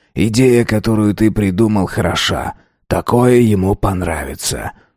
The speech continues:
Только помни вот о чем. Любой план должен быть вариативен от начала и до самого конца. Абсолютно любая неожиданность не должна влиять на финал.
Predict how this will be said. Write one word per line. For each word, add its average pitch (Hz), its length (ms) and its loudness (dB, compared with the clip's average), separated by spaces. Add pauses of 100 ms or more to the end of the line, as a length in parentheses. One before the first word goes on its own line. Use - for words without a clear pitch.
(140)
Только 107 380 2
помни 110 460 2
вот 101 340 2
о 76 100 -4
чем. - 460 -6 (300)
Любой 113 600 2
план 98 500 0
должен 98 500 0
быть 107 260 -2
вариативен 98 1000 -2 (140)
от - 240 -4
начала 87 720 -2
и 71 80 -10
до 76 180 -6
самого 78 540 -6
конца. - 640 -6 (380)
Абсолютно 120 800 0
любая 101 600 2
неожиданность 104 920 -2 (180)
не 117 240 -2
должна 110 640 0
влиять 104 600 0
на 85 140 -6
финал. 80 600 -8